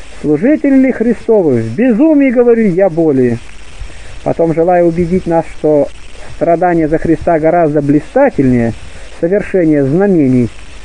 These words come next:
представляя доказательства своего апостольства и показывая, что он лучше их, то есть не апостолов, а лжеапостолов, он заимствует доказательства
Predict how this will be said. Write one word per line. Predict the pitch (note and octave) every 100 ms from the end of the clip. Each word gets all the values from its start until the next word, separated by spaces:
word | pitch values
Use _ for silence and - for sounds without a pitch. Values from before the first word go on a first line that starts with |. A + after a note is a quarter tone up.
| - -
представляя | D3 D#3 - F#3+ G#3 G3
доказательства | F#3 G3 F#3+ G3+ F#3+ - F#3
своего | F#3+ F#3 F#3+
апостольства | G#3+ - F3 C3 C3 A#2+ - B2+
и | E3
показывая, | G3+ G3+ F#3+ D3+ C#3+ C3+ B2+ B2 - - -
что | F3
он | E3+
лучше | D#3 F3+ C#4+ - - D#3
их, | C3+ -
то | D#3 C#3
есть | -
не | D#3
апостолов, | E3+ - D4+ - C3+ B2+
а | D#3
лжеапостолов, | E3+ A#3+ A3 E3 C3 - A#2 A2+ - - - - - -
он | F3 F3+
заимствует | D#3 D#3 A3 C#4 A3 - G3 D#3+
доказательства | F3 F3+ D#3+ E3 A#3+ A#3 G#3+ - G3